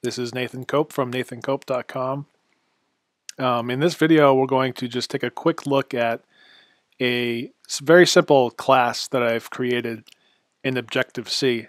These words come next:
just so our, um, Objective-C folks will, um, have a starting point in converting some of their code over to, to Swift. So this,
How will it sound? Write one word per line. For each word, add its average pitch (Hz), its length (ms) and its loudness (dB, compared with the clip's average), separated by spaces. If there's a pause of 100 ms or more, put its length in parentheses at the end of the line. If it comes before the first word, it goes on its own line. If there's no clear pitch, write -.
(120)
just 139 240 2
so 143 320 4
our, 127 500 2
um, 117 680 -6
Objective-C 139 760 2
folks 117 380 -2
will, 113 300 -4 (840)
um, 110 360 -4
have 147 140 4
a 139 40 4
starting 185 340 8
point 120 340 -4 (1200)
in 123 200 -4
converting 127 460 2
some 127 160 -2
of 120 120 -6
their 113 220 -2
code 123 280 -2
over 113 220 -4
to, 110 520 -10 (600)
to 127 100 -8
Swift. - 520 -4 (400)
So 160 160 4
this, 196 240 10